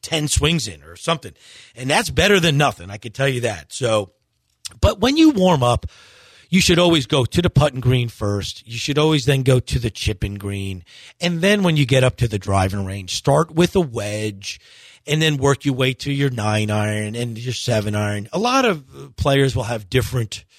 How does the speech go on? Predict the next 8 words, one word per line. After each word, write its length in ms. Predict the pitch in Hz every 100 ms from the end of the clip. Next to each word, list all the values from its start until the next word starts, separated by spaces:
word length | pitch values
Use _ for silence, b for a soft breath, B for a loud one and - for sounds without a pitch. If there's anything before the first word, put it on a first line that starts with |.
| b b
formats 640 | - 120 110 110 110 -
of 100 | 101
what 160 | 110 -
they 140 | 98
do. 240 | 90 101
Maybe 240 | 101 123 147
they'll 120 | 143
do 360 | 117 143 139